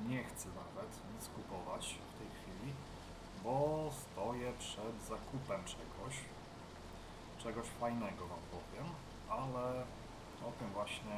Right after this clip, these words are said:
wspomnę kiedy indziej. A też kolejna sprawa, że tutaj są, mm, teraz u nas przetargi niebawem ogłaszane po zbiorach, więc pewnie gdzieś tam na wiosnę może jakaś nowa działka mi wpaść. E,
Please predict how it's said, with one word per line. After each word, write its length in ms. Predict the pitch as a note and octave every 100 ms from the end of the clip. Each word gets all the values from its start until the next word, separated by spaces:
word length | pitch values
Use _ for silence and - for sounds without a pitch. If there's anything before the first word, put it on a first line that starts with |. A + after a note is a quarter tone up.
| G#2
wspomnę 360 | - G#2+ G2+ G2
kiedy 160 | F#2 F#2 F2
indziej. 260 | A2 B2+ D3 - - - - - - -
A 60 | A2 A2
też 160 | A#2+ A2 -
kolejna 300 | A#2 A2+ G#2+
sprawa, 420 | - A2 G#2+ G#2+
że 180 | G#2 G#2 G#2
tutaj 180 | - G#2+
są, 160 | - G#2
mm, 920 | G2+ - - - - - F#2+ F#2 F#2 F2+ F2+ -
teraz 160 | G#2 G2
u 40 | G2+
nas 120 | G2 -
przetargi 400 | - B2+ - G2
niebawem 320 | F#2+ - - F3+
ogłaszane 460 | - - G2 F2+ A2 - -
po 60 | G#2+ F#2+ F2+
zbiorach, 440 | F#2+ F#2 - - - - - - - - G#2
więc 160 | A2
pewnie 260 | - G#2 A2
gdzieś 140 | G#2+ -
tam 180 | G#2
na 80 | G#2
wiosnę 300 | G2 G#2+ G#2+ F#2+ G2
może 180 | G2 G#2+
jakaś 180 | G#2 - -
nowa 140 | G2 -
działka 220 | F#2+ F#2+ -
mi 120 | - -
wpaść. 320 | - G#2
E, 40 | -